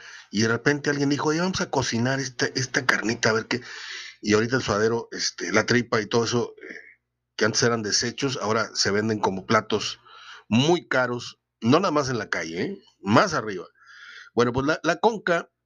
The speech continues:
que antes no tenía, nadie volteaba a ver, no recuerdo a alguien que me diga: "Oye, yo recuerdo cuando Cruz Azul ganó la Conca esta, la uno, la dos, la tres, la cuatro".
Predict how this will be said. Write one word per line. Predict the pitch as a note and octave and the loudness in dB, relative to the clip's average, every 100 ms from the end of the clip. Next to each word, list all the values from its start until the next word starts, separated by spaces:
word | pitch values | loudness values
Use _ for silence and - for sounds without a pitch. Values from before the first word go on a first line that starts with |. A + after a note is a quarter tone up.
| _ _ _ - | _ _ _ 0
que | E3+ | 0
antes | F3+ E3+ | 2 0
no | F3 | 0
tenía, | E3+ D3+ D3+ D3 | 0 0 2 2
nadie | E3 G3 | 0 0
volteaba | E3 B2 A#2 C3+ C3 A#2+ | 0 -2 0 0 2 0
a | |
ver, | G#2+ A2 A#2+ A#2+ | 0 -2 -4 -4
no | A#2+ E3+ | 0 0
recuerdo | E3 C3 C3+ C3+ | 0 0 2 2
a | A#2+ | 0
alguien | C3 B2 | 0 -2
que | A2+ | -2
me | A2+ | 0
diga: | B2 C#3+ | 2 2
"Oye, | D3+ C#3 | 0 -2
yo | D3+ F#3+ | 0 -2
recuerdo | C3+ D#3 D3 C3 | 0 0 0 -2
cuando | A#2+ A2 | -4 -2
Cruz | A#2 G#2+ | -2 0
Azul | A2 C#3 C3+ | 2 2 0
ganó | A#2 B2+ | -2 -2
la | B2+ | -2
Conca | - B2 B2 A2 | 0 0 2 2
esta, | A#2 B2 B2 | 2 0 0
la | G#2 G#2+ | 0 0
uno, | C3 A2+ | 0 0
la | |
dos, | G#2+ B2+ | 0 0
la | G#2+ | -2
tres, | B2 B2 | -2 -2
la | A#2 | 0
cuatro". | B2 - | 0 -2